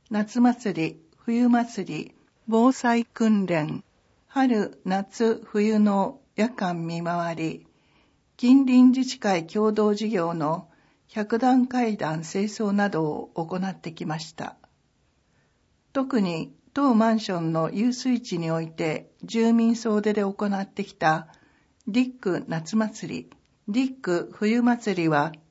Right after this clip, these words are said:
周辺地域の有数行事ですが、今後は高齢者も気軽に参加、協力できる、その時の状況に応じた行事へと形を変えていかなければなりません。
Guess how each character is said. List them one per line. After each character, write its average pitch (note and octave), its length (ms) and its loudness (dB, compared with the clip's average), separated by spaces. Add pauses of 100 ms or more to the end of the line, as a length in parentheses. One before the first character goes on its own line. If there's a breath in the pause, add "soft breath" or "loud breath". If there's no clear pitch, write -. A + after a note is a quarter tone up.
(160)
周 C4+ 340 -2
辺 C4+ 320 2
地 C4 240 0
域 G#3+ 240 -2
の F3 160 0
有 A#3 220 2
数 C4 320 0
行 B3 320 2
事 G3+ 120 -4
で F3+ 120 -2
す F#3 160 -8
が、 D#3+ 320 0 (480)
今 C4 280 4
後 C4 180 4
は B3 300 0 (380)
高 C#4+ 240 0
齢 C#4+ 240 0
者 A3 180 -2
も E3+ 240 -4 (120)
気 A3 160 0
軽 C4+ 260 4
に C4 160 4
参 A#3+ 300 0
加、 A3+ 380 -4
協 A#3+ 200 0
力 A#3+ 300 -2
で A3 120 0
き A3+ 140 -4
る、 E3 300 -2 (440 soft breath)
そ - 200 -2
の B3+ 160 4
時 B3+ 240 0
の G#3+ 100 2
状 G#3 220 2
況 G#3 300 2
に G#3 140 4
応 G#3 180 2
じ G3+ 160 -4
た F#3+ 280 4
行 A3 340 0
事 G3 200 -2
へ E3+ 100 -2
と D#3+ 400 -2
形 A#3+ 480 -2
を B3 120 0
変 A#3 160 0
え A3+ 40 -4
て A#3+ 140 0
い A#3 80 -2
か A#3+ 160 0
な A#3+ 160 4
け A#3 100 -2
れ F#3 120 0
ば E3 120 0
な E3+ 160 -4
り F#3 80 -4
ま E3 160 -4
せ D#3+ 180 -4
ん。 G#3+ 200 -6